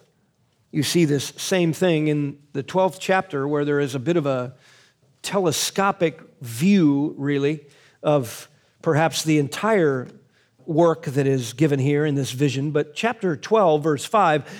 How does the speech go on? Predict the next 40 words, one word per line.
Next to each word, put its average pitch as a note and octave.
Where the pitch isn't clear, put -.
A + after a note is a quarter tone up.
she, E3
the D#3
woman, D3
gave D#3+
birth E3+
to D#3+
a C#3+
son, F3
a F3
male E3+
child, D#3+
who E3
is D3+
to E3
rule G#3+
all G#3
the F3
nations D#3+
with D#3+
a E3
rod E3
of D#3
iron. C#3
He's F3
to F3+
rule G3
them D#3
with D3+
a D#3
rod D#3+
of D3+
iron. D#3+
It C#3
appears F3+
again D#3
in D#3
chapter D#3
nineteen, E3
verse D3
fifteen, G3